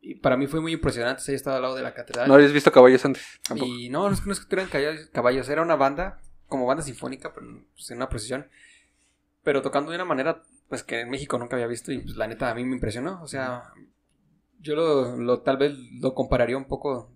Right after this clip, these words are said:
Speaker 1: de, de mi momento, tal vez de ahora que ya conozco un montón de cosas, ¿no? Por ejemplo, ya el mundo es más globalizado. Pero antes donde la gente, o bueno, los indígenas, neta, no tenían concepción de ese tipo de cosas, no tenían ni siquiera la idea. Me imagino que sí fue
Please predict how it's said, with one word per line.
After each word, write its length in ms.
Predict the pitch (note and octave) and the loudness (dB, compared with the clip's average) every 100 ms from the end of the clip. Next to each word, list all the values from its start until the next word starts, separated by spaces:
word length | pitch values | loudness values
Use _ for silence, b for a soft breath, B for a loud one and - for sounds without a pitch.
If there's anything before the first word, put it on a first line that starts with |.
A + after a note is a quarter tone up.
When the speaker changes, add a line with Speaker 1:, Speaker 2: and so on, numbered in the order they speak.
| - | -20
Speaker 1:
de, 100 | - | -20
de 380 | - A#2 A2+ A2+ | -10 -8 -6 -8
mi 100 | A2+ | -6
momento, 480 | A2+ A2+ A#2+ B2 D3 | 2 4 6 4 4
tal 140 | A#2 | 0
vez 180 | A#2 A#2+ | -6 -6
de 60 | B2 | -6
ahora 240 | A2+ B2 | -4 -4
que 80 | A#2+ | -6
ya 180 | A#2 A#2+ | -6 -4
conozco 300 | D3 B2 - | -4 -6 -8
un 60 | C3+ | -6
montón 240 | A2+ B2 | 0 2
de 80 | B2+ | 2
cosas, 280 | C3 C3 A#2 | 0 -2 -4
¿no? 300 | A#2 C3+ - | -4 -6 -8
Por 120 | C#3+ | -8
ejemplo, 360 | A#2+ A2+ A#2 A#2+ | -8 -8 -4 -2
ya 180 | A#2 A#2 | 0 -2
el 80 | A#2+ | -2
mundo 180 | B2+ | -6
es 60 | A#2 | -6
más 160 | B2+ B2 | -6 -2
globalizado. 640 | A#2+ A#2 A#2 B2+ D#3 - _ _ _ _ _ _ | 0 0 0 -2 -4 -6 _ _ _ _ _ _
Pero 100 | B2+ | -8
antes 220 | B2+ D3+ | -6 -6
donde 200 | C3+ A#2+ | -8 -6
la 120 | G#2+ G2+ | -6 -6
gente, 420 | B2 C#3 A#2+ A#2+ | -6 -4 -4 -2
o 320 | B2 A#2 A2 A2 | 2 6 6 4
bueno, 180 | A#2+ C3 | 2 2
los 140 | A#2+ | 0
indígenas, 340 | A2 A#2 C3 | -2 -4 -4
neta, 360 | A#2 A#2+ C3 A#2 b b b b | -4 0 0 0 b b b b
no 120 | D3 | -6
tenían 280 | C#3+ D3 C3+ | -4 -4 -4
concepción 460 | C#3 B2 B2+ C#3 C3 | -4 -4 -6 -8 -8
de 80 | |
ese 80 | A#2+ | -8
tipo 220 | C3 C3+ C3+ | -12 -8 -8
de 80 | |
cosas, 300 | A2+ - E3 | -8 -10 -12
no 100 | E3+ | -10
tenían 380 | D3+ C#3 C#3 C#3 | -8 -6 -6 -6
ni 100 | C3 | -8
siquiera 560 | A2+ - B2+ B2+ A#2 - | -8 -8 -4 -2 -4 -4
la 80 | A2+ | -4
idea. 360 | A#2 D#3+ - - | -4 -4 -6 -10
Me 140 | B2 | -8
imagino 320 | A2+ A2+ A#2+ | -8 -8 -10
que 120 | - | -10
sí 120 | G#2+ A#2 | -10 -8
fue 420 | B2+ A#2+ A#2 | -6 -6 -8